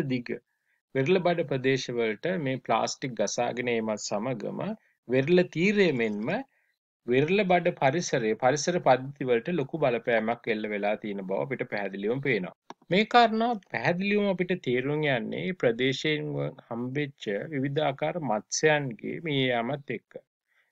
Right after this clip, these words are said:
මේ ප්ලාස්ටික් අංශු ඒ මත්ස්‍යයන්ගේ කරමල් ආශ්‍රිතව තිබීමෙන් අපිට පෙනී යන්නේ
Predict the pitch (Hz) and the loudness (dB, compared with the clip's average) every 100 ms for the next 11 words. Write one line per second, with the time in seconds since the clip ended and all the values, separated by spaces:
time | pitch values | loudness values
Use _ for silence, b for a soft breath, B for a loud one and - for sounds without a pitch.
0 | _ 143 143 120 117 143 - 180 175 117 | _ -2 0 2 2 0 -2 -4 0 0
1 | 113 139 - 107 101 - _ _ _ _ | 0 -2 -4 -6 -6 -12 _ _ _ _
2 | _ 135 127 120 - 170 160 170 170 131 | _ -2 0 0 0 0 0 -2 0 2
3 | 135 165 180 170 139 131 - 131 135 135 | 4 4 4 2 0 -2 -6 -6 -2 -2
4 | 135 - 120 131 139 139 123 120 117 110 | -2 -6 -4 0 0 0 -2 -2 -6 -4
5 | 107 127 147 143 107 98 | -4 0 2 2 2 -4